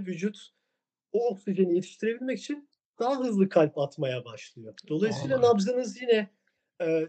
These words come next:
Speaker 1: tempoyu değiştirmeseniz bile, eee, artıyor. Onun dışında kafein ve ona benzer işte uyarıcılar, sabah aldığınız kaf-, kahve ya da işte yolda aldığınız jel, eee, doğal olarak,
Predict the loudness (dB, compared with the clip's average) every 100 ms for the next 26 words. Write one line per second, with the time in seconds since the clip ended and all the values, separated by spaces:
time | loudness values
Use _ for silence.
0 | -4 -2 -2 -2 -6 -4 -6 -6 -10 -6
1 | -6 -4 -4 -4 -6 -2 -2 -2 _ _
2 | _ _ _ -16 -12 -12 -4 -2 -2 -6
3 | -10 -8 -8 -8 -8 -4 -4 -4 _ _
4 | _ _ _ -2 0 -2 -4 2 2 2
5 | 0 0 0 0 2 0 -2 -10 -12 -10
6 | -10 -8 -4 -4 -4 -6 -6 -6 -8 -8
7 | -6 -6 -4 -4 -4 -10 -18 _ -6 -6
8 | -4 -2 0 2 2 2 2 0 -2 -4
9 | -2 0 -2 -2 -6 -4 -2 -4 -4 0
10 | 0 0 -6 _ _ _ _ -2 4 6
11 | 4 2 4 2